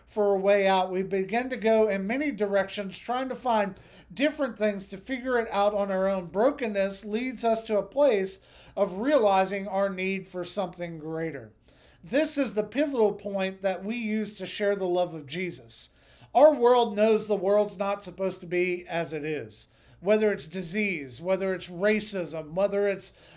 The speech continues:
uh, the economy struggling, our world knows that things aren't supposed to be the way they are, but we can't fix those things on our own. The only hope that we have is Jesus, and we're gonna get to that next week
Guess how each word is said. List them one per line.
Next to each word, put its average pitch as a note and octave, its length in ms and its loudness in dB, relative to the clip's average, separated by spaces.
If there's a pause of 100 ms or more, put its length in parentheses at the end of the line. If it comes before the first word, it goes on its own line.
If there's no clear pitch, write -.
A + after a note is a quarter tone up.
uh, G#3+ 220 8
the G3 160 2
economy G3+ 600 0
struggling, E3+ 600 -8
our B3 280 2
world A#3 400 0
knows G3 600 0 (400)
that G3 200 2
things A#3 440 -4
aren't A3 280 0
supposed G3+ 420 -2
to G#3 60 -8
be G3 180 -2
the F3+ 120 -4
way F#3 160 2
they F3+ 140 2
are, F3+ 180 2
but F#3 240 -4
we C#4+ 240 4
can't A3 460 -6
fix A3+ 340 -4
those G3 320 -2
things F#3+ 540 -4 (400)
on F3+ 120 -4
our F3 200 2
own. F3 240 -2
The F3+ 160 0
only A#3+ 260 2
hope G3+ 280 -2
that F3+ 120 -2
we E3+ 140 -6
have E3+ 200 2
is D3+ 120 -10
Jesus, E3+ 480 -4
and F3+ 100 -10
we're A3+ 140 -4
gonna G#3+ 120 -4
get G#3+ 240 -2
to F#3 100 -8
that F3 260 0
next F#3 260 -6
week D3+ 320 -12